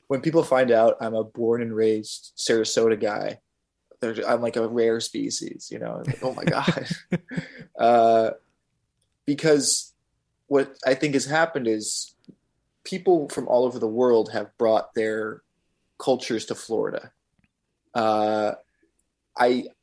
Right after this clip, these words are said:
Speaker 1: I am, I, I am typically an open borders guy, but I really wanna close the border to Florida.
Speaker 2: <laughs>
Speaker 1: Just no more people here. Build that wall between Georgia,
Speaker 2: <laughs>
Speaker 1: Alabama, Florida, please.
Speaker 2: Yeah, we want it north,
Speaker 1: Uh,
Speaker 2: not south. We're not concerned about south.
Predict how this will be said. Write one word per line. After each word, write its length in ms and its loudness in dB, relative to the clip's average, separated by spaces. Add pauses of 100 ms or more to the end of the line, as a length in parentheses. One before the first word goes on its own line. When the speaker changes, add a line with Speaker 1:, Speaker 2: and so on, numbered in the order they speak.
(600)
Speaker 1:
I 100 4
am, 260 -2 (200)
I, 200 2
I 100 4
am 240 -2
typically 420 0
an 60 -2
open 280 0
borders 320 -4
guy, 200 2
but 180 -4
I 80 0
really 400 -2
wanna 220 -8
close 380 -4
the 60 -18
border 280 -2
to 60 -18
Florida. 520 2 (100)
Speaker 2:
<laughs> 100 -10
Speaker 1:
Just 320 -4
no 420 2
more 200 2
people 320 -2
here. 460 0 (380)
Build 260 6
that 220 6
wall 600 4
between 420 4
Georgia, 680 4
Speaker 2:
<laughs> 40 0
Speaker 1:
Alabama, 760 -4 (200)
Florida, 360 -2
please. 560 -4 (140)
Speaker 2:
Yeah, 120 4
we 100 6
want 160 4
it 60 -6
north, 240 6
Speaker 1:
Uh, 180 8
Speaker 2:
not 100 4
south. 460 0
We're 160 -4
not 160 -6
concerned 320 -4
about 240 -8
south. 260 -16